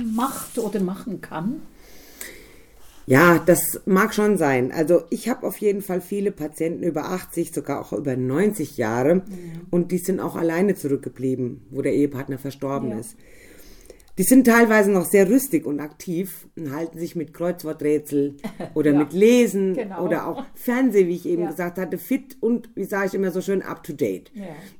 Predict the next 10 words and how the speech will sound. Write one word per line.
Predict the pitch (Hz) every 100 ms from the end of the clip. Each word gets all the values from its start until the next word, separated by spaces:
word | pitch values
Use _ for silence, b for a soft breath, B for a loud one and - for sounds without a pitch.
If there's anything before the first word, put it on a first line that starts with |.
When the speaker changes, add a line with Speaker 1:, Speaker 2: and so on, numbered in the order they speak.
| -
Speaker 2:
Diese | 220 240
Generation | 208 214 196 196 - 214 226 - B B B -
ist | 226
aber | - 196 185
auch |
schon | 196 208
allein | 175 185 196
durch | 214 208
den | 220 214
Krieg | - - 285 262 - -